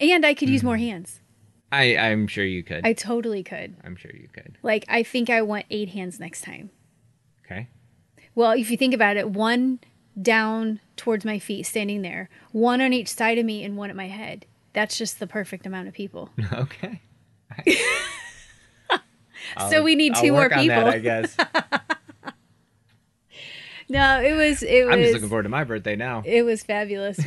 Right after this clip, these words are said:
Speaker 1: right? I
Speaker 2: <laughs>
Speaker 1: know. Well, yours is in May, beginning of May. So I've
Speaker 2: Not too
Speaker 1: gotta,
Speaker 2: long.
Speaker 1: I'm gonna start paying attention.
Speaker 2: <laughs> Ooh,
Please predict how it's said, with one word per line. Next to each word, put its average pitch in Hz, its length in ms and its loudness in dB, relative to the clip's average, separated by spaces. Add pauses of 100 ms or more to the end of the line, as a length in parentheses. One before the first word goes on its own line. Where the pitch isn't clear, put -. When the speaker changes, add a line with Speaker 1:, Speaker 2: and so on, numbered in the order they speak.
Speaker 1:
right? 269 460 6
I 220 140 2
Speaker 2:
<laughs> - 0 -
Speaker 1:
know. 226 440 -2
Well, 233 140 -4
yours 254 240 -2
is 277 140 -6
in 285 120 0
May, 208 380 -4
beginning 220 420 -8
of 233 60 -8
May. 196 300 -10
So 202 520 -6
I've 214 200 -6
Speaker 2:
Not 220 60 -8
too 220 60 -2
Speaker 1:
gotta, 208 240 -4
Speaker 2:
long. 165 280 -8
Speaker 1:
I'm 220 120 -2
gonna 247 120 0
start - 260 -2
paying 220 220 -8
attention. 240 640 -8
Speaker 2:
<laughs> - 60 -4 (600)
Ooh, 113 520 -6